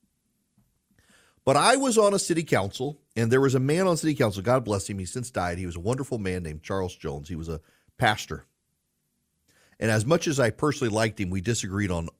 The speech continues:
on pretty much everything. And I gotta tell you guys, it didn't matter what it was. It did not matter what it was.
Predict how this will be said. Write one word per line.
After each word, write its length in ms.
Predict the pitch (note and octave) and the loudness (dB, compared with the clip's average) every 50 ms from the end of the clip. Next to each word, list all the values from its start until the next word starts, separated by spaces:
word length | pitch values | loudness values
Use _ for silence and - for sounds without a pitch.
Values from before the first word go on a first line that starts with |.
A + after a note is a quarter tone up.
| _ - | _ -4
on 200 | G2 G2 F#2 E2+ | -4 -4 -4 -6
pretty 260 | - - C3+ A2+ A2 | -6 -6 -4 -4 -4
much 260 | F#2+ F2+ E2 - - | -4 -6 -6 -6 -6
everything. 460 | F#2+ E2+ E2 E2 D#2 E2+ D#2+ E2 D#2+ - | -6 -4 -6 -8 -8 -8 -10 -10 -10 -10
And 100 | F2+ F#2 | -8 -6
I 200 | - - B2+ D3+ | -4 -2 -2 -2
gotta 200 | D3+ C#3+ A#2+ G#2 | 0 -2 -2 -2
tell 240 | F2+ - - A2 G2 | -4 -6 -6 -6 -6
you 160 | F#2 D#2+ D#2 | -6 -6 -10
guys, 400 | C#2 D#2+ D2 C2+ C#2+ - - - _ _ _ _ _ _ _ _ _ _ _ _ _ | -10 -10 -12 -12 -14 -18 -20 -20 _ _ _ _ _ _ _ _ _ _ _ _ _
it 200 | C3+ B2+ A#2 F#2+ | -2 -2 -2 0
didn't 280 | - D#3 F3 - D#3+ D#3 | 0 -2 -2 -2 -2 -4
matter 300 | C#3 C3+ C3+ C3 C3 A2+ | -2 0 0 0 0 0
what 160 | G#2+ A2 A2 | 0 0 0
it 100 | G#2+ - | 0 -2
was. 540 | F2+ F#2 E2 D2 C2+ - - - - - - - | -4 -6 -8 -8 -8 -10 -12 -14 -14 -14 -10 -8
It 200 | G#2 A2 F#2+ E2 | -6 -6 -6 -6
did 200 | - C3 C3+ C3 | -6 -4 -4 -4
not 340 | C3 C3 B2 B2+ B2+ - - | -2 -2 -2 -2 -2 -4 -6
matter 500 | A2 G#2+ G#2+ G#2+ G#2+ G#2+ A2 A2 G#2+ A2 | -6 -4 -2 -2 0 0 0 0 -2 -4
what 300 | - F#2 F2 G2 F#2+ G2 | -6 -4 -4 -2 -2 -2
it 140 | G2 - F2+ | -2 -4 -4
was. 520 | F2+ E2+ D2+ C2+ C#2 F2 - - - | -4 -4 -4 -6 -8 -12 -14 -16 -16